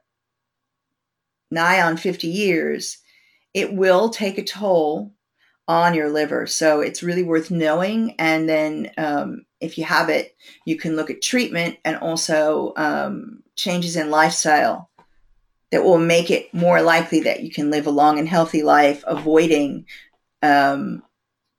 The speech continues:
liver scarring, which is cirrhosis, and avoiding, um, liver cancer.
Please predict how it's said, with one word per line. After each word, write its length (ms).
liver 260
scarring, 500
which 160
is 120
cirrhosis, 680
and 140
avoiding, 960
um, 500
liver 200
cancer. 520